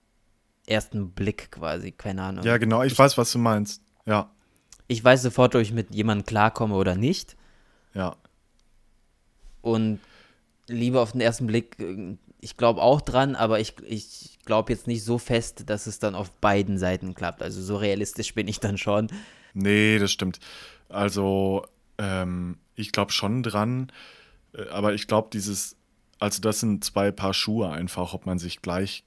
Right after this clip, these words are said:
Speaker 2: gut oder gleich liebt, ähm, ist nochmal eine andere Frage als,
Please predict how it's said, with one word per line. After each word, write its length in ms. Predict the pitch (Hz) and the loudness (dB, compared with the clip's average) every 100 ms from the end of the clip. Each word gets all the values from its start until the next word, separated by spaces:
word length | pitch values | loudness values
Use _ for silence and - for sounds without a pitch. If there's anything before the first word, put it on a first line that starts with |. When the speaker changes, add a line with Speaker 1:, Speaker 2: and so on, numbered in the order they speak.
| - | -12
Speaker 2:
gut 300 | 98 95 - _ - - | -8 -8 -10 _ -18 -10
oder 240 | 98 85 - _ | -8 -8 -10 _
gleich 420 | 95 90 98 - | -4 -2 -4 -6
liebt, 540 | 95 104 139 - - - - - - - _ _ | -6 -6 -6 -10 -14 -16 -20 -20 -20 -20 _ _
ähm, 540 | 107 98 98 98 98 92 _ _ _ | -2 0 0 -2 -4 -6 _ _ _
ist 160 | - 104 | -14 -2
nochmal 200 | 104 101 | 0 2
eine 80 | 92 | 2
andere 240 | 98 110 | 2 0
Frage 380 | 107 - 101 98 | 0 -2 0 0
als, 320 | - 95 - | -2 -4 -6